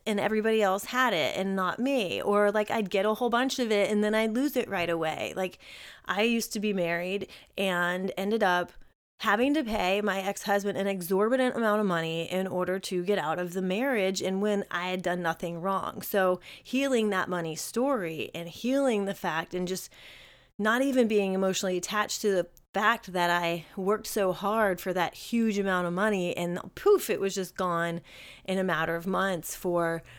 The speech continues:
nothing that I had done wrong except make a decision about a relationship that I knew wasn't going to be going anywhere, and we weren't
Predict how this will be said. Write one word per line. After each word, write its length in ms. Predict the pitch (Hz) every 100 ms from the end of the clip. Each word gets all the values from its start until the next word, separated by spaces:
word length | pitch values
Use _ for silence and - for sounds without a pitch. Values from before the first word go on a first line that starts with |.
| - - - - -
nothing 540 | 190 202 262 262 208
that 100 | 196
I 140 | 175 175
had 180 | 180
done 300 | 180 170 170
wrong 560 | 175 220 202 175 175 170 - - -
except 380 | - - 196
make 240 | 190 185 185
a 60 |
decision 640 | 175 175 - 370 302 277 254 -
about 320 | 185 185 185
a 80 | 180
relationship 960 | 180 233 285 240 220 214 208 190 -
that 240 | 190 175 -
I 100 | 208
knew 240 | 202 190
wasn't 340 | 190 190 190
going 220 | 180 190 185
to 60 |
be 160 | 180 170
going 340 | 180 180 185
anywhere, 380 | 185 185 185 175
and 100 | 180
we 100 | 190
weren't 300 | 190 185